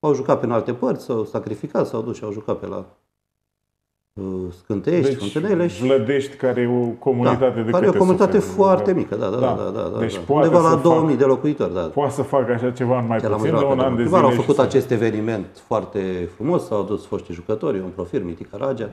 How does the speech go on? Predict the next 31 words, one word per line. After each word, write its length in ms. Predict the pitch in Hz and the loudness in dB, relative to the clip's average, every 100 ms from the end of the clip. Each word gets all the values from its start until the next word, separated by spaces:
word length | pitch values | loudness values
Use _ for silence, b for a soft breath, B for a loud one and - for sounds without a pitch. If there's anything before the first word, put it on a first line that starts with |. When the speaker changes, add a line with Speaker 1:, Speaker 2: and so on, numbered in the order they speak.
| 113 | -6
Speaker 2:
Ion 160 | 120 127 | -2 -2
Profir, 380 | 123 117 135 123 | -2 -2 0 2
autorul 720 | 113 104 127 117 113 104 92 95 | 2 0 0 2 0 -2 -6 -2
golului 520 | 120 117 107 107 - 98 | 0 0 0 -2 -4 0
Speaker 1:
Golului 240 | 104 127 | 2 2
Speaker 2:
meci-, 100 | 120 | 2
Speaker 1:
cu 80 | 92 | 0
Juventus, 680 | 98 160 165 - 117 - - | -2 0 -2 -2 -4 -6 -10
Speaker 2:
meciul 180 | 104 113 | -6 -4
Speaker 1:
Mitica 140 | 98 | -2
Speaker 2:
cu 60 | 101 | 0
Speaker 1:
Ragea, 120 | 98 98 | 0 -2
Speaker 2:
Juventus. 160 | 107 117 | -2 -4
Speaker 1:
fotbalist 400 | 101 98 101 98 - | -2 -2 -2 -4 -8
de, 180 | 92 95 | -6 -6
Speaker 2:
Da. 60 | 104 | -4
Speaker 1:
fost 160 | 95 | -6
fotbalist 360 | 92 92 95 90 | -4 -4 -4 -4
de 60 | |
Liga 200 | 95 87 | -4 -4
întâi, 360 | 82 82 151 107 87 | -6 -4 -2 -2 -6
actualmente 560 | 87 90 95 92 87 85 | -14 -12 -10 -10 -10 -12
antrenor 380 | 80 92 85 | -12 -8 -6
la 200 | 82 82 82 _ _ _ _ _ _ | -6 -8 -12 _ _ _ _ _ _
Porter 280 | 87 87 82 | -10 -8 -10
Club 220 | - 82 | -8 -8
Oțelul, 280 | 82 85 82 | -8 -8 -8
la 100 | 80 | -8
grupele 320 | 85 82 82 | -10 -10 -12
de 140 | 82 85 | -12 -6
copii. 440 | 135 135 90 | -6 -4 -6